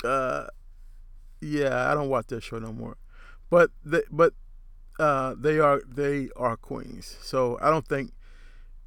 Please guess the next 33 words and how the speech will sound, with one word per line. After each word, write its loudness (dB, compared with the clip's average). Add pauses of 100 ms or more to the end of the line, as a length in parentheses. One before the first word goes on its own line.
(160)
we -2
should -6
disrespect -6
them. -10 (400)
You -8
know, -8
well, -8
I 2
don't -4
disrespect -14
them. 0
I 6
don't 0
disrespect -8
women -8
anyway. -4 (1500)
Uh, -4 (840)
I -4
don't, -8 (580)
I 0
don't 0
like 2
calling 0 (520)
women -2
hoes, 0 (400)
whores. 0 (380)
I 0
don't, 0
I -4
don't 2
like 2
to, -12
I, -2